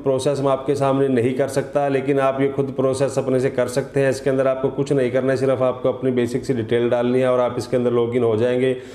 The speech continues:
उसके बाद आपको code मिल जाएगा जिसे आप refer करेंगे और उसके ज़रिए वो loan लेता है तो उसे, उसके ऊपर आपको अच्छा खासा commission यहाँ से मिल जाएगा।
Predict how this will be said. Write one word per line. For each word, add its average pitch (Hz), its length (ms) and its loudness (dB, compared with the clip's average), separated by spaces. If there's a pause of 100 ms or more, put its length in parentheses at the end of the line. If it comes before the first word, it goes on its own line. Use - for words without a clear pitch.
(300)
उसके 131 260 0
बाद 143 220 2
आपको 139 500 0
code 131 320 0
मिल 127 220 2
जाएगा 139 320 0
जिसे 139 240 0
आप 135 200 0
refer 127 320 0
करेंगे 135 340 0
और 135 100 0
उसके 131 240 -2
ज़रिए 135 300 2
वो 131 160 0
loan 123 300 2
लेता 131 260 0
है 131 140 2
तो 135 120 0
उसे, 127 220 0
उसके 127 440 -2
ऊपर 131 240 0
आपको 131 260 -2
अच्छा 127 260 -2
खासा 123 260 0
commission 123 400 0
यहाँ 110 180 2
से 120 180 0
मिल 107 280 2
जाएगा। 98 400 2